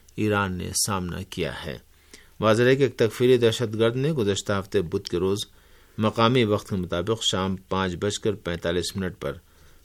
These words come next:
حضرت شاہ چراغ علیہ السلام کے روضے کے اندر زائرین اور نمازیوں پر اچانک فائرنگ کر دی، جس کے نتیجے میں دو بچوں سمیت پندرہ افراد شہید اور تیس دیگر زخمی ہو گئے۔ سعودی اتحاد نے یمن کے صوبہ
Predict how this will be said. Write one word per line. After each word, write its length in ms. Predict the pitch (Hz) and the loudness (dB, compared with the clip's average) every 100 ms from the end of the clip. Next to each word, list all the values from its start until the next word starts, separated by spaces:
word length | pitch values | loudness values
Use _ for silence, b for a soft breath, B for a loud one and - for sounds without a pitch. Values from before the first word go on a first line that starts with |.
| - | -6
حضرت 340 | 98 107 110 - - | -2 2 2 4 4
شاہ 180 | 101 98 | 4 2
چراغ 400 | 101 101 107 107 | 0 2 2 0
علیہ 140 | 92 | -2
السلام 480 | 87 - 90 95 107 | -2 -2 -2 -2 0
کے 140 | 104 | 0
روضے 380 | 87 87 95 98 | 0 -2 -4 -4
کے 160 | 98 82 | -4 -4
اندر 400 | 80 90 104 107 | -4 -4 -4 -2
زائرین 440 | 95 85 90 98 | -2 -2 -2 -4
اور 100 | 90 | -6
نمازیوں 520 | 80 82 85 98 101 | -6 -4 -4 -4 -6
پر 160 | 82 71 | -4 -6
اچانک 440 | 87 90 82 87 | -6 -6 -6 -6
فائرنگ 320 | - 90 90 | -6 -6 -6
کر 140 | 85 104 | -4 -4
دی، 220 | 101 139 B B B B - | -2 -4 B B B B -10
جس 160 | 113 | -6
کے 80 | 120 | -2
نتیجے 360 | 113 127 131 135 | -2 -2 -2 -2
میں 120 | 120 | -2
دو 180 | 98 95 | 0 0
بچوں 320 | 90 - 123 | 0 -4 -6
سمیت 380 | - 87 85 104 | -4 -6 -6 -4
پندرہ 320 | 98 104 92 | -2 0 -2
افراد 280 | 87 85 78 - | -2 -6 -4 -4
شہید 240 | 92 110 95 | -4 -4 -2
اور 160 | 76 80 b b b - | -4 -6 b b b -12
تیس 300 | 113 98 90 | -4 -4 -2
دیگر 240 | 104 87 76 - 98 | -2 -2 -4 -8 -8
زخمی 420 | 95 95 85 76 | -6 -6 -8 -10
ہو 120 | 78 - | -12 -10
گئے۔ 140 | 60 - _ - - _ - - - - - b b b b b b b b b b - - | -12 -12 _ -20 -20 _ -20 -20 -20 -20 -20 b b b b b b b b b b -4 4
سعودی 280 | 127 156 | 6 6
اتحاد 300 | 160 139 143 | 6 6 6
نے 140 | 175 170 | 6 6
یمن 220 | 151 160 | 6 4
کے 120 | 165 | 0
صوبہ 460 | 151 135 139 139 | 0 6 10 12